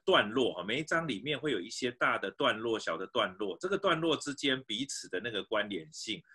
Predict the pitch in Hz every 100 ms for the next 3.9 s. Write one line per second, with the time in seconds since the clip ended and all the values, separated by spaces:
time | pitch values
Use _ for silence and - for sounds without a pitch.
0 | - - 196 113 - 139 98 95 107 -
1 | 151 151 147 101 87 90 - 160 90 123
2 | 131 123 117 80 - 151 117 120 104 87
3 | 85 95 95 - 73 - - 76